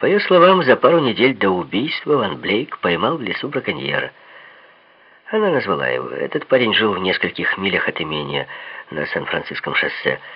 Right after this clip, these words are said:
Его звали Тед Дилан. Мы его держали на примете.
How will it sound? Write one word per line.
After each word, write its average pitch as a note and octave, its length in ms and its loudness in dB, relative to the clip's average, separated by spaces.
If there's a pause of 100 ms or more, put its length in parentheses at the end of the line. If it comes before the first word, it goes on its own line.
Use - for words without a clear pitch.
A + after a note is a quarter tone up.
(960)
Его D3+ 240 0
звали C3 220 6
Тед F#2 460 2
Дилан. C#2 640 -2 (1200)
Мы A#3+ 140 -2
его G3 120 4
держали D#3 420 2
на C#3 100 -4
примете. D3+ 460 -8